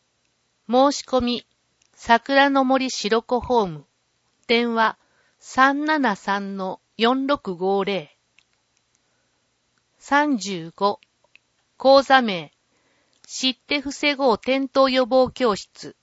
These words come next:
内容、転倒予防のためのストレッチや体操。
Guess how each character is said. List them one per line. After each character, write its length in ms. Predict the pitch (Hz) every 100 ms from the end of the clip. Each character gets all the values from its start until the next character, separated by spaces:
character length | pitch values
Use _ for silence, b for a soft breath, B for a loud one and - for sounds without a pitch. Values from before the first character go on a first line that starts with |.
| _ _ _ _ _ _ _ _ -
内 320 | 226 233 226
容、 340 | 226 208 196 _ _ _ _ _ -
転 180 | 269 302
倒 280 | 285 302
予 160 | 294 302
防 180 | 294 254
の 140 | 190
た 160 | - 190
め 120 | 202
の 160 | 196 190
ス 80 |
ト 140 | - 254
レ 100 | 285
ッ 60 | -
チ 180 | - 175
や 100 | 156
体 280 | - 190 208
操。 400 | - 190 175